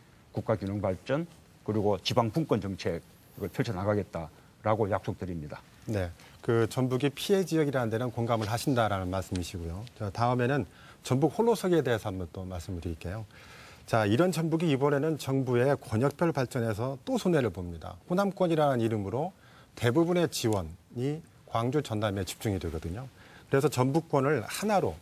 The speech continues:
Speaker 2: 별도의 권역으로 설정해달라는 요구가 있습니다. 이 점에 대해서는 타당하다고 보십니까?
Speaker 1: 예, 이 부분은 아까 제가 말씀을 드린 바가 있는데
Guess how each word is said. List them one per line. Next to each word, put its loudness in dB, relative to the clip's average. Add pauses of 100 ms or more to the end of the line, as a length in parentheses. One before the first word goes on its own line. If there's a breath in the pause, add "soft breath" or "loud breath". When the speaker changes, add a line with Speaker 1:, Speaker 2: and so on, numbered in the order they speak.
(160)
Speaker 2:
별도의 0
권역으로 -2
설정해달라는 -4
요구가 -4
있습니다. -12 (320 loud breath)
이 4
점에 4
대해서는 2
타당하다고 0
보십니까? -8 (760)
Speaker 1:
예, 6
이 0
부분은 4
아까 2
제가 2
말씀을 2
드린 0
바가 2
있는데 0